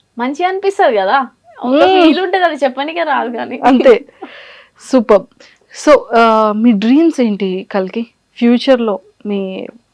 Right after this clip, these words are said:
Speaker 2: డ్రీమ్ ఎలా ఫుల్ఫిల్ చేసుకోవాలనుకుంటున్నారు?
Speaker 1: See, నాకు ఫస్ట్ ఒక ఫ్లాట్ కొనుక్కోవాలి,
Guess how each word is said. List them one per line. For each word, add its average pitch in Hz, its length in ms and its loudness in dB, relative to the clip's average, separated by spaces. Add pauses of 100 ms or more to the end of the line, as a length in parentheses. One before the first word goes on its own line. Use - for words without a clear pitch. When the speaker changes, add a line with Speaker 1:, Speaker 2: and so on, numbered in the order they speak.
(140)
Speaker 2:
డ్రీమ్ 233 320 -2
ఎలా 214 180 -2
ఫుల్ఫిల్ 208 440 -6
చేసుకోవాలనుకుంటున్నారు? 190 840 -10
Speaker 1:
See, 233 320 -18
నాకు 226 480 -12 (100)
ఫస్ట్ 220 240 -16
ఒక 220 520 -10 (760)
ఫ్లాట్ 208 300 -6
కొనుక్కోవాలి, 214 540 -14